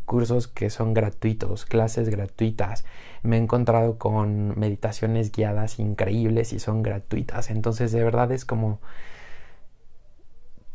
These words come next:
De, sí, o sea, eh, ¿qué, qué, qué necesitas, no? ¿Qué más necesitas para poder tomar esta decisión y para poder empezar a trabajar en ti mismo o en ti misma?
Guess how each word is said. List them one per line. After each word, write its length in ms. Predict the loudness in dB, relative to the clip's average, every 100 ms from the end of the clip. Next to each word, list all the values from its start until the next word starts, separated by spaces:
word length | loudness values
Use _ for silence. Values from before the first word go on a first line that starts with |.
| 2
De, 200 | 6 6
sí, 340 | 6 6 6
o 60 | 4
sea, 360 | 2 2 2 0
eh, 300 | 0 -2 0
¿qué, 120 | 0
qué, 300 | 0 0 -4
qué 140 | 0
necesitas, 760 | 0 2 2 2 2 0 0 0
no? 160 | 0 2
¿Qué 120 | 2
más 220 | 2 2
necesitas 760 | 2 2 2 0 -2 -2 0
para 300 | 0 0 0
poder 400 | 2 4 4 4
tomar 340 | 2 2 2 2
esta 260 | 0 0
decisión 540 | 0 0 0 2 2 2
y 80 | 0
para 280 | 0 0
poder 240 | 0 2 2
empezar 760 | 0 -2 -2 0 0 0 -4 -8 -8 -8
a 160 | -4 -2
trabajar 500 | 0 0 -2 0 2
en 180 | 2 0
ti 160 | 0
mismo 600 | 0 2 0 0 -2 0 -2
o 100 | -2
en 140 | -2
ti 120 | 0 0
misma? 560 | 0 0 -2 -4 -6